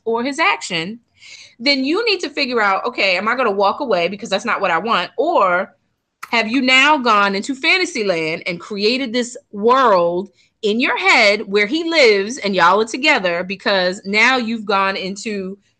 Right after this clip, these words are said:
strategizing and convince and manipulation mode. You have now figured out, you know, um, let me figure out how I can,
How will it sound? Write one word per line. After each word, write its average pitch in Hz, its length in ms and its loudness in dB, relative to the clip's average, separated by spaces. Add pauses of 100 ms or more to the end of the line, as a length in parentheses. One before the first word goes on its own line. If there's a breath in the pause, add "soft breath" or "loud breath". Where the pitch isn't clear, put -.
strategizing 202 1120 0
and 190 200 -8
convince 202 640 -6
and 185 180 -4
manipulation 190 800 -6
mode. 143 340 -10 (400 soft breath)
You 208 120 -6
have 202 80 -4
now 202 220 0
figured 262 360 -2
out, 175 420 -2
you 220 140 -8
know, 165 360 -2
um, 180 160 -2
let 208 140 -4
me 240 80 -2
figure 220 420 -8
out 190 140 0
how 190 300 0
I 175 140 0
can, 160 380 -8